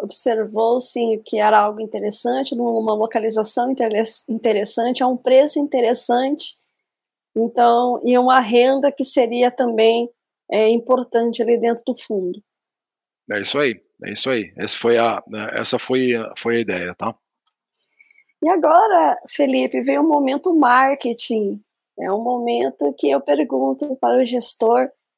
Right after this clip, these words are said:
Speaker 1: por que investir, então, no C C M E onze?
Speaker 2: Tá certo. Bom, a, a, o investidor, ele, né, deve, é, olhar o C C M E, ou deve investir no, no C C M E, primeiro por ter esse,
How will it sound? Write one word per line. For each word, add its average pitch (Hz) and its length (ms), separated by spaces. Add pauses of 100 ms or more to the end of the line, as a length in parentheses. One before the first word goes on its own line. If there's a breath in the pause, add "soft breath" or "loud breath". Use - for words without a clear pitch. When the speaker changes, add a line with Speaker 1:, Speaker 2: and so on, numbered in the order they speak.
(360)
Speaker 1:
por 311 240
que - 160
investir, 302 640
então, 254 400
no 262 100
C 277 260
C 277 220
M 269 380
E 262 100
onze? 226 580 (1500 loud breath)
Speaker 2:
Tá 135 80
certo. 113 400
Bom, 160 240
a, 117 100
a, 110 460
o 127 120
investidor, 151 520
ele, 160 500
né, 131 260
deve, 139 680
é, 110 280
olhar 123 320
o 143 40
C - 140
C - 160
M 120 140
E, 131 120
ou 127 120
deve 123 500
investir 120 540
no, 113 280 (380 loud breath)
no 120 80
C 127 180
C - 180
M 123 180
E, 165 140 (120)
primeiro 214 300
por - 160
ter - 160
esse, 190 340